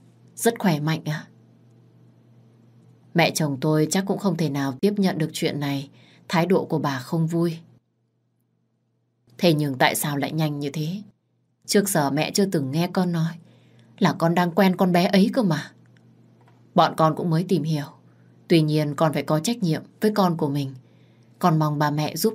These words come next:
con. Dì Tám trước giờ là người ít nói, không bao giờ có ý kiến gì. Nhưng hôm nay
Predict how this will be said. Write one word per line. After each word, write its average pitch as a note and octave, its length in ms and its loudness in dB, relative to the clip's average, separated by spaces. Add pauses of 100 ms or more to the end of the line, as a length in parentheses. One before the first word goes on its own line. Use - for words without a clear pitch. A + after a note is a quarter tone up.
con. D#3+ 220 -2 (1800)
Dì D#3 240 4
Tám D3 300 2
trước D#3+ 180 -2
giờ D#3 160 2
là C#3 140 0
người C3+ 220 -2
ít F3 180 0
nói, D#3 480 -2
không F#3 160 2
bao D#3+ 160 4
giờ C#3+ 220 -2
có D3+ 140 -2
ý E3+ 160 -2
kiến E3 300 -2
gì. C#3+ 320 -2 (380)
Nhưng E3 180 4
hôm E3 220 0
nay D#3+ 320 2